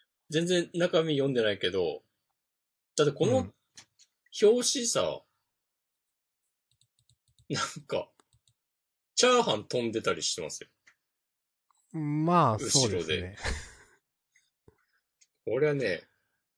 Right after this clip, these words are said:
Speaker 1: いや、いいんじゃないですか。
Speaker 2: この立ち姿はどうですか、押し込まん的には。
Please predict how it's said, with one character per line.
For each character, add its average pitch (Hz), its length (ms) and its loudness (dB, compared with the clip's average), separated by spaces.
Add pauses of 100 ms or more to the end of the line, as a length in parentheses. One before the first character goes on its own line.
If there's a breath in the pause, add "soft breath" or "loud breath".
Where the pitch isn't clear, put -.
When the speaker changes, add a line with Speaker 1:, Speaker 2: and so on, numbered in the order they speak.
(800)
Speaker 1:
い 131 60 0
や、 127 160 0
い 165 80 -4
い - 20 -4
ん 156 40 -6
じ 127 60 -6
ゃ 92 40 -8
な - 60 -12
い - 20 -20
で - 40 -20
す - 140 -16
か。 - 60 -20 (1600 soft breath)
Speaker 2:
こ - 180 -4
の 226 320 2 (380)
立 - 240 4
ち - 40 -8
姿 160 380 6
は 101 100 0
ど 110 100 0
う 110 40 0
で - 40 -14
す - 60 -18
か、 95 80 -10
押 92 140 -6
し - 40 -10
込 - 80 -6
ま 98 120 -2
ん 95 60 -8
的 95 200 -8
に 95 100 -8
は。 87 160 -14